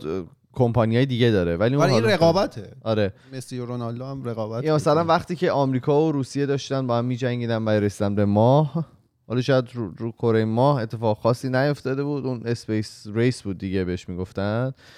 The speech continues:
Speaker 1: اه، اتفاق چیز جد-، چیز، چیز عجیبی هم رو ماه نبود که اینا بخوان نفر اول برن برسن مثلاً دست بزنن بهش.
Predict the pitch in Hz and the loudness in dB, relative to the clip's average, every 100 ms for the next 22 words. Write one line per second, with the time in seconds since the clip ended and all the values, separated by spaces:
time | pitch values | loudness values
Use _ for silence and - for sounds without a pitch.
0 | - _ _ - 104 107 107 107 107 104 | -20 _ _ -10 -4 0 2 2 2 0
1 | 104 104 - - 131 131 123 - - 127 | 0 -2 -4 -4 0 0 0 -2 -6 -2
2 | 127 123 113 113 - 113 113 110 110 - | 0 4 2 0 -6 -8 -8 -4 -2 2
3 | 113 104 120 131 127 113 113 123 123 143 | 2 0 -2 -2 -2 0 2 4 4 0
4 | 143 147 143 135 143 135 131 131 131 123 | 0 0 2 2 0 -2 0 2 2 2
5 | 127 127 131 127 127 123 123 123 123 127 | 0 0 0 2 0 0 -2 -2 0 2
6 | 127 - 123 131 127 135 139 151 - | 0 -2 -4 -2 0 0 0 0 -4